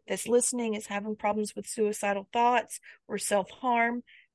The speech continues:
please reach out to us or dial nine eight eight, and, uh, that's the suicide hotline.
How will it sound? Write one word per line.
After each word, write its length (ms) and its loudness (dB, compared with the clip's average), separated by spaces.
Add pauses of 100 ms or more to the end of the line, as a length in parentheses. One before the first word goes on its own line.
(160)
please 240 -4
reach 180 -2
out 240 2
to 160 -2
us 380 0
or 60 -4
dial 280 -2
nine 300 -2
eight 160 -4
eight, 400 0
and, 420 -6
uh, 100 -8
that's 220 -8
the 80 -14
suicide 460 -6
hotline. 480 -8